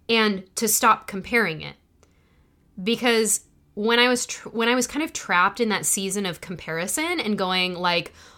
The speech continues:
"Well, why does my body look like that when I did X, Y, Z?" Or,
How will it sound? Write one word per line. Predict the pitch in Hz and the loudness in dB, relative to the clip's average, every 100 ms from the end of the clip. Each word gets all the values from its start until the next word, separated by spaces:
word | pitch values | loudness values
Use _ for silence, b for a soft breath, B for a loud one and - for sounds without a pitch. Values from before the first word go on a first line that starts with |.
| B | B
"Well, | 208 | 0
why | 208 240 | 4 6
does | 240 185 | 4 2
my | 185 214 233 247 247 240 | 2 6 6 6 4 4
body | 202 190 | 4 2
look | 175 180 - | 0 -2 -2
like | 175 170 | -4 -2
that | 165 165 165 180 | 2 4 2 0
when | 185 175 | -4 0
I | 190 190 | 2 2
did | 180 185 - | 0 -4 -4
X, | 214 - 214 | -6 -2 0
Y, | 202 190 185 | 2 2 2
Z?" | 165 226 202 160 165 | -2 0 0 -2 -2
Or, | 202 202 185 | 0 2 2